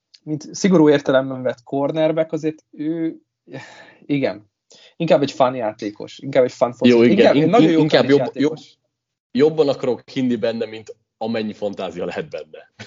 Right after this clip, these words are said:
Speaker 1: Igen, itt nagyon nehéz elválasztani azt, hogy mit láttunk tőle, és azért mennyire rajongunk, és ezt hogy lehet majd újra megnézni az N F L-ben, és van csomó játékos, akinél ezt nem fogjuk látni, de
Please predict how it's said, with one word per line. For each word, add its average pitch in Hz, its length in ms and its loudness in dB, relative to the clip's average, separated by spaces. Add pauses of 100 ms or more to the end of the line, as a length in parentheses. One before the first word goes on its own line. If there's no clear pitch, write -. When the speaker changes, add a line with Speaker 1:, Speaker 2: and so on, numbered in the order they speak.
(420)
Speaker 1:
Igen, 190 260 0
itt 143 120 -2
nagyon 190 200 0
nehéz 151 240 0
elválasztani 131 640 -4
azt, 139 160 -20
hogy 139 140 -10 (260)
mit 156 220 -8
láttunk 143 360 -6
tőle, 139 160 -6
és 135 120 -10
azért 127 200 -8
mennyire 139 320 -6
rajongunk, 143 460 -4
és 170 120 -14
ezt 156 100 -16
hogy 175 140 -2
lehet 120 380 -6
majd 127 320 -8
újra 117 380 -2
megnézni 120 380 -8
az 120 140 -6
N 117 80 -12
F 113 100 -14
L-ben, 127 360 -2
és 139 120 -8
van 147 180 -4
csomó 131 240 -10
játékos, 127 440 -8
akinél 139 320 -4
ezt 135 140 -2
nem 143 140 -2
fogjuk 110 320 -4
látni, 113 320 -2
de 127 200 2